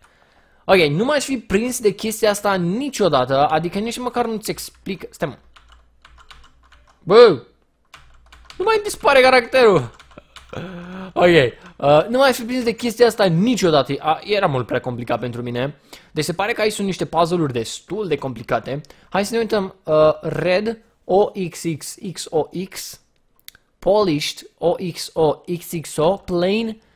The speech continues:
X O X O O X. What the actual fuck? Is this a joke? Oare mai are legătură cu... Stai puțin, deci avem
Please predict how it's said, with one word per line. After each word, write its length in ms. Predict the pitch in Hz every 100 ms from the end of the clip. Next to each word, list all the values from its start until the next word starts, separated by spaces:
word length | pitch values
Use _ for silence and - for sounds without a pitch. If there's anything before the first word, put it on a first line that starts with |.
| _ _ _ _ - 185
X 160 | - -
O 160 | 147 143 190
X 220 | - -
O 140 | - 170
O 140 | 170 - 156
X. 340 | - - - _ _ _
What 500 | 143 165 220 - _
the 280 | 151 - 165
actual 380 | 175 - 180
fuck? 400 | 170 - - - - _ _ _ _ _ - _ _ _
Is 260 | _ 139 131
this 240 | 208 -
a 100 | 320 131
joke? 520 | - - - - - - - _ _ _ - _ _ _ _ _ _ _ _ _ _ _ _ _ _ _ _ _ _ _ _
Oare 180 | - 127
mai 120 | 123
are 120 | 135
legătură 560 | 175 143 113 - 135 175
cu... 280 | - 135 - _ _ _ _ _ _ _ _ _ _ _ _ _ _ _ _ _ _ _
Stai 340 | - 147 135
puțin, 340 | - - 117
deci 180 | 117 123
avem 320 | 135 143 131